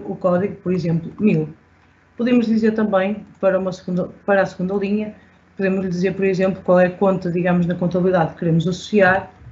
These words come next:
e dizemos que é qual é, qual é o que queremos adicionar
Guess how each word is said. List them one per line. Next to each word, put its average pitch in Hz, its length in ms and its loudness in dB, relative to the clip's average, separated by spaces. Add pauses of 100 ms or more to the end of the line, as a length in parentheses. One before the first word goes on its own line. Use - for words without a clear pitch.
(120)
e 233 100 0
dizemos 175 560 -2 (100)
que 180 200 0
é 165 100 0 (2750)
qual 185 160 4
é, 165 200 0 (140)
qual 185 180 2
é 175 80 2
o 165 80 -2
que - 100 -16
queremos 170 260 -2
adicionar 196 600 -2